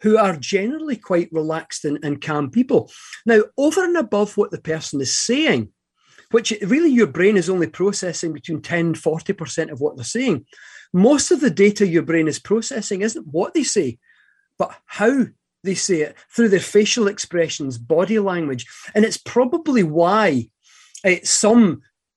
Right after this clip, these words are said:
people are very good therapists and some people are very good doctors, like family doctors. And, but some people are not so good because e-,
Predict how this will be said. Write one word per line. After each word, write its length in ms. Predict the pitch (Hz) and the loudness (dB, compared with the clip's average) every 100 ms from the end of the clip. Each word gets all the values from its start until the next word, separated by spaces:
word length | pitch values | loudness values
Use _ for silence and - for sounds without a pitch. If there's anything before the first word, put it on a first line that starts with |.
| - | 0
people 360 | 208 208 165 - | 0 4 2 2
are 100 | 165 | 0
very 340 | 123 196 226 | 2 2 2
good 180 | 156 240 | 0 -4
therapists 560 | - 285 254 214 - | -4 -6 -4 -2 -2
and 100 | 202 | -2
some 180 | - 262 | 0 0
people 240 | 269 262 214 | 0 -2 -2
are 60 | |
very 240 | 160 202 190 | 0 0 0
good 200 | 208 156 | -2 -2
doctors, 640 | 220 - 302 131 - - _ | -4 -4 -4 -4 -6 -18 _
like 220 | 202 - - | 0 0 0
family 340 | 208 294 302 | 0 2 2
doctors. 460 | 226 208 - 151 - - - | 0 0 -2 -4 -6 -18 -4
And, 160 | 226 208 | 0 2
but 120 | 226 | 2
some 240 | - 233 233 | 2 2 4
people 300 | 240 226 170 | 4 4 2
are 40 | |
not 300 | 165 208 233 | 2 -2 -2
so 140 | - | -6
good 240 | 214 208 160 | 0 -2 0
because 340 | 202 208 202 - - - | 0 2 0 -6 -12 -2
e-, 220 | 285 | 0